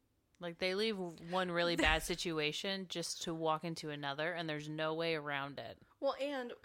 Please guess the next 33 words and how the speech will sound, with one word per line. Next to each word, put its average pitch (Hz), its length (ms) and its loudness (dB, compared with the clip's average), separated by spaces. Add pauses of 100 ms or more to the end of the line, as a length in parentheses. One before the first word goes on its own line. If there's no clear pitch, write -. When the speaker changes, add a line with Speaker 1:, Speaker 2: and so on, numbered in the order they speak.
Speaker 2:
with 226 160 -4
not 233 240 -6
being 240 160 -8
able 208 180 -12
to 196 60 -6
winnow, 180 400 -6
they're 185 180 -2
literally 214 540 -4
at 175 120 -6
the 180 100 -12
southernmost 196 1000 -4
point - 340 -4
of - 160 -12
Prythian, 151 600 -4
Speaker 1:
Mm-hmm. 170 260 -8
Speaker 2:
needing 190 280 0
to 233 100 -2
get 190 160 -2
to 220 100 -10
the 196 80 -4
northernmost 190 720 2
point - 260 0
of 127 140 -6
Prythian. 156 640 2 (2000)
Having 185 260 -6
to 180 60 -14
go 185 140 -4
through 180 180 -6
all 170 160 -2
Speaker 1:
Yeah. 165 180 2
Speaker 2:
of 196 140 -6
these 196 260 -6
other 185 540 0